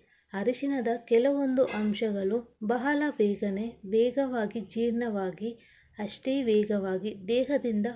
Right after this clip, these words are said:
ಹೊರಹೋಗುತ್ತದೆ. ಹಾಗಾಗಿ ಅರಿಶಿನದ ಸಂಪೂರ್ಣ ಪ್ರಯೋಜನಗಳನ್ನು ನಾವು ಪಡೆದುಕೊಳ್ಳಲು ಸಾಧ್ಯವಿರುವುದಿಲ್ಲ.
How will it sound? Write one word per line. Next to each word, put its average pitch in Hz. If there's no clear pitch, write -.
ಹೊರಹೋಗುತ್ತದೆ. 202
ಹಾಗಾಗಿ 220
ಅರಿಶಿನದ 262
ಸಂಪೂರ್ಣ 262
ಪ್ರಯೋಜನಗಳನ್ನು 208
ನಾವು 214
ಪಡೆದುಕೊಳ್ಳಲು 226
ಸಾಧ್ಯವಿರುವುದಿಲ್ಲ. 190